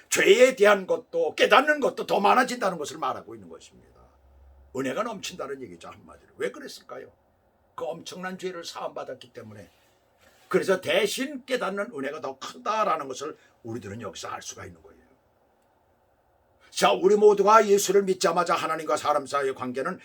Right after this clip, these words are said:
말로는 형언할 수 없는 기적이 일어났습니다. 하나님께서는 더 이상 우리를 죄인으로 보지 않게 되었습니다. 대신 우리를 의인으로 보신다는 얘기입니다. 자, 한 가지 질문을 드릴게요.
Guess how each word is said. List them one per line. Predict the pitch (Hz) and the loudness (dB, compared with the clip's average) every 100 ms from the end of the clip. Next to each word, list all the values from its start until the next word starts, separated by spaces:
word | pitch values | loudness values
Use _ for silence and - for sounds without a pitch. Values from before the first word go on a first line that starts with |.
| - - - | -20 -20 -16
말로는 | - 160 196 269 269 269 277 | 0 4 4 2 2 2 0
형언할 | 254 - 254 269 254 254 | -2 -4 -2 0 0 0
수 | - 226 | -2 -2
없는 | 220 196 | -2 -6
기적이 | 180 190 175 | -2 -2 -2
일어났습니다. | 202 175 143 127 - 95 - | -4 0 0 -2 -8 -12 -10
하나님께서는 | - 185 247 247 233 233 - | -2 0 0 0 -2 -2 -6
더 | - 240 | -6 -6
이상 | 285 - 269 285 240 - _ _ - | -4 -2 2 2 0 -10 _ _ 0
우리를 | 170 196 196 | 2 4 2
죄인으로 | - - 208 254 262 247 | 2 6 6 6 4 6
보지 | 196 196 | 6 6
않게 | 180 160 | 2 0
되었습니다. | 147 135 117 110 98 92 | -2 -2 -4 -10 -16 -8
대신 | 120 160 196 247 | -6 -4 -4 -6
우리를 | 214 294 185 175 - _ _ _ - | -6 -6 -6 -10 -14 _ _ _ -4
의인으로 | 156 262 370 349 - 135 - | 0 4 4 4 0 -4 -6
보신다는 | - - 90 - - | -10 -14 -16 -20 -20
얘기입니다. | _ _ _ _ _ _ _ _ _ _ _ _ _ _ _ _ _ _ _ _ _ _ _ _ _ _ _ _ _ _ _ _ _ _ _ _ _ _ _ _ _ _ _ _ _ _ - | _ _ _ _ _ _ _ _ _ _ _ _ _ _ _ _ _ _ _ _ _ _ _ _ _ _ _ _ _ _ _ _ _ _ _ _ _ _ _ _ _ _ _ _ _ _ -18
자, | 110 | -16
한 | - | -12
가지 | 120 113 120 | -10 -10 -10
질문을 | 113 107 107 98 | -12 -10 -10 -10
드릴게요. | 90 87 85 82 | -14 -16 -16 -16